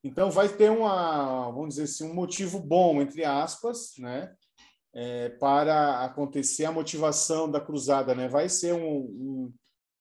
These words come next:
esse desejo de libertar a terra, né, santa para poder continuar as peregrinações,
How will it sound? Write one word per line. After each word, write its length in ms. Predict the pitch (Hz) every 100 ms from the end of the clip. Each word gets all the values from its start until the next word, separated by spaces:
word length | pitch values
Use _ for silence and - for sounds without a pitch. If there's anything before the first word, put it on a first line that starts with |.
| _ 127
esse 180 | -
desejo 420 | 160 151 143 196 196
de 80 |
libertar 460 | 170 160 160 156 175
a 80 | 165
terra, 460 | 160 151 147 139
né, 320 | 127 127 127 120
santa 380 | - 139 123 127
para 340 | 139 143 180
poder 680 | 185 165 135 143 143 131 -
continuar 320 | 131 - 135
as 80 | 131
peregrinações, 960 | 143 135 135 143 160 175 165 185 214